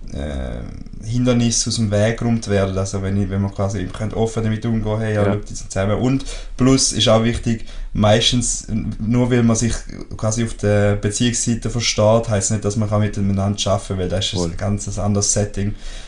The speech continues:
Speaker 1: Ähm, kann sich aber auch ergänzen und ja, ich kann mir das definitiv vorstellen, wenn's, wenn's passt, aber wenn's nicht
Speaker 2: Ja.
Speaker 1: passt, auch definitiv nicht.
Speaker 2: Also ich se-, da sehe es, äh, ähnlich wie du, aber, ähm, wo ich halt, ich hab mich mit der Freundin mal drüber noch geredet und so, wo wir auch vielleicht grad so den Punkt gesehen, ist halt so der Space. Also weißt quasi, du bist ja, gehst am Morgen zusammen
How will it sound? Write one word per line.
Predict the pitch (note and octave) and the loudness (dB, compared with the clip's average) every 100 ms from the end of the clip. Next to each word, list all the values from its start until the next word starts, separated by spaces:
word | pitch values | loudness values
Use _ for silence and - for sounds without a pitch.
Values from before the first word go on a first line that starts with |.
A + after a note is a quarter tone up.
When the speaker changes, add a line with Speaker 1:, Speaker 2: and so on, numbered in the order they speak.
| - | -8
Speaker 1:
Ähm, | - G2 G2 G2 - | 0 2 4 2 2
kann | - B2+ | 2 4
sich | C3+ | 4
aber | C3+ A#2+ | 2 4
auch | A#2 | 4
ergänzen | A2+ G#2+ C3 - A2+ | 4 2 0 0 0
und | G2+ G2 | 0 2
ja, | G2 | 2
ich | G#2 | 2
kann | F#2+ | -2
mir | F#2+ | -4
das | |
definitiv | - - A#2+ B2 A#2+ | -4 -4 -4 -6 -6
vorstellen, | C3 B2+ G#2+ G2+ | -6 -6 -6 0
wenn's, | G2+ G2+ - - | 0 0 -2 -2
wenn's | A2+ A2+ | 0 0
passt, | - A#2 G2+ - | 2 2 2 0
aber | G2 | -2
wenn's | G2+ G2+ | 0 0
nicht | A2 G#2 | 0 2
Speaker 2:
Ja. | |
Speaker 1:
passt, | G#2 G#2+ | 2 2
auch | G2 | 0
definitiv | G#2 G#2 G2+ F#2+ G2+ | 0 2 0 0 -2
nicht. | G2+ G2 G#2 - - - | -2 -2 -6 -8 -10 -2
Speaker 2:
Also | A2 A2 | 0 2
ich | A#2 B2 | 0 -2
se-, | - G#2+ | -4 -4
da | B2 - | -2 -4
sehe | - A2 | -2 -2
es, | A2+ | -2
äh, | - - G#2+ | -4 -2 0
ähnlich | G#2+ G2 A2 A#2+ A#2+ | 0 0 0 0 -2
wie | |
du, | G#2 A#2 B2+ | -2 2 4
aber, | A2 G#2+ F#2+ | 4 4 2
ähm, | F#2+ G2 G2+ - | 2 0 0 -2
wo | G#2 | 0
ich | A2+ A#2 | 0 0
halt, | A2 G#2 | 0 -4
ich | G2+ | -4
hab | G#2 | -2
mich | G2+ | -2
mit | G2+ F#2+ | -2 -4
der | G#2 | -8
Freundin | - G#2+ A2 | -6 -4 0
mal | G#2+ | 0
drüber | G2 G2 G#2 | 0 -2 -2
noch | G#2 G#2 | -2 -2
geredet | - G2 - | -4 -6 -4
und | G2+ G2+ | -4 -2
so, | G#2 F2 - | -2 -4 -2
wo | G2+ | -2
wir | G#2 G#2+ | 2 2
auch | A2 | 2
vielleicht | G2+ G#2+ - | -2 -4 -6
grad | G2+ G2 | -6 -6
so | - | -6
den | F#2+ G2 | -6 -8
Punkt | - G#2+ F#2+ | -6 -6 -6
gesehen, | - G#2 G2+ | -6 -2 -2
ist | G2 | -2
halt | G2+ F#2+ | -4 -4
so | G#2 | -4
der | F#2 | -4
Space. | F#2+ - G#2 G#2 F#2 F2+ | -4 -2 0 0 -2 -4
Also | F#2+ | -2
weißt | F#2 G2+ | 0 0
quasi, | - G2+ G2+ | 2 0 0
du | G2+ G#2 | -2 -2
bist | G#2+ G2 | -2 -4
ja, | G#2+ | -6
gehst | - F#2+ G2+ G#2 | -6 -6 -4 -4
am | G#2+ | -2
Morgen | G2+ G#2 | -2 -2
zusammen | - G2+ | -6 -6